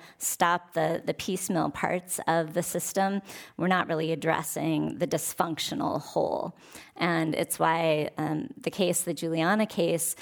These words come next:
really challenges that whole fossil fuel energy system. Uh, I found as a litigator that going after one project at a time wasn't getting us to where we needed to go. And we have to go after the whole system,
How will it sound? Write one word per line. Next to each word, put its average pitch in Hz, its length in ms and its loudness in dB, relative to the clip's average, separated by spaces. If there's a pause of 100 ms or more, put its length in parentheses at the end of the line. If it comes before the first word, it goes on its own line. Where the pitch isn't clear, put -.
(220)
really 196 320 2
challenges 175 680 0
that - 220 2
whole 160 300 0
fossil 160 400 -2
fuel 160 240 -2
energy 165 440 -2
system. 208 640 -2 (440)
Uh, 147 140 -4
I 170 140 -2
found 170 320 -2
as 160 100 -2
a 160 60 2
litigator 165 560 2
that 156 260 0
going 170 300 2
after 156 580 0
one 160 300 0
project 160 500 0
at 156 80 0
a 151 80 0
time 160 560 0 (400)
wasn't 160 400 0
getting 160 300 0
us 156 240 -2
to 160 120 -6
where 160 220 2
we 151 140 -2
needed 156 320 -2
to - 100 -8
go. 165 380 -2 (360)
And 160 120 -2
we 170 80 0
have 170 240 0
to 175 100 -2
go 165 100 2
after 160 280 0
the 156 120 -2
whole 165 200 -2
system, - 540 -2